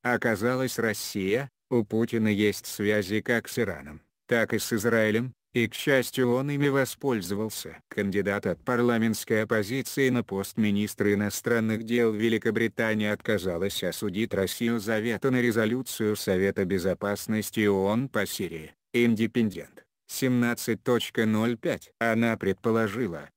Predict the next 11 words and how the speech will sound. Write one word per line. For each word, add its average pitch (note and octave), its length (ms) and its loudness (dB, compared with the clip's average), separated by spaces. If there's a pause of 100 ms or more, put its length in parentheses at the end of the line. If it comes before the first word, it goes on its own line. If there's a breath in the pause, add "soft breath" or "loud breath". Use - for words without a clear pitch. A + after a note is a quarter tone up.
(120)
что - 260 2
поддержка G#2 720 -2
Асада G#2 380 -2
среди G#2+ 380 -2
населения G#2 720 2
Сирии A2 400 0
существенно G2+ 840 -2
превосходит G#2 680 0
предположения G2+ 880 -2
западных G2+ 600 -2
наблюдателей, F#2 840 -2